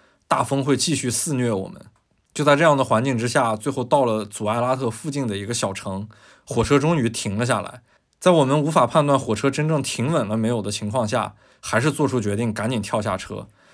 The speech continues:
但是周围又没有任何的出租车呀，或者是能够搭的车。就在那个暗夜里面又走了很久，最后碰到了一个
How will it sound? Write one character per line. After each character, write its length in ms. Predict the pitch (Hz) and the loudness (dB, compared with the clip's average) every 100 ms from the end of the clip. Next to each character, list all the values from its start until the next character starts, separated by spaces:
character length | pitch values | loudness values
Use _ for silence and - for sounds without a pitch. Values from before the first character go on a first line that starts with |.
| _ | _
但 140 | 175 | 0
是 60 | 165 | 2
周 100 | 170 | 2
围 120 | 170 | 4
又 80 | 170 | 4
没 80 | 147 | 4
有 120 | 165 | 4
任 140 | 131 151 | 4 2
何 140 | 117 | 2
的 200 | 123 120 | 2 0
出 220 | 110 - | -2 -6
租 160 | 135 143 | -4 -4
车 240 | - 139 | -2 2
呀， 180 | 143 123 | 2 2
或 140 | 120 | 0
者 80 | 117 | -4
是 200 | 107 120 | -4 -2
能 140 | 110 113 | -2 -2
够 120 | 120 | -2
搭 260 | 98 127 | -2 0
的 80 | 131 | 0
车。 340 | 110 - 101 101 - - - - | -2 -8 -10 -12 -20 -20 -20 -8
就 120 | - | 0
在 100 | 156 | 2
那 80 | 147 | 2
个 80 | 139 | 2
暗 200 | 170 147 | 4 4
夜 100 | 143 | 4
里 100 | 127 | 4
面 140 | 113 | 2
又 100 | 131 | 0
走 220 | 135 113 | 0 -2
了 80 | 101 | -2
很 220 | 120 104 | -2 -2
久， 260 | 127 120 - _ - _ | -2 -4 -6 _ -20 _
最 100 | - | -2
后 80 | 143 | 0
碰 220 | 139 156 | 0 2
到 160 | 143 131 | 4 4
了 100 | 107 | 4
一 80 | 104 | 0
个 400 | 120 113 104 | 0 0 -2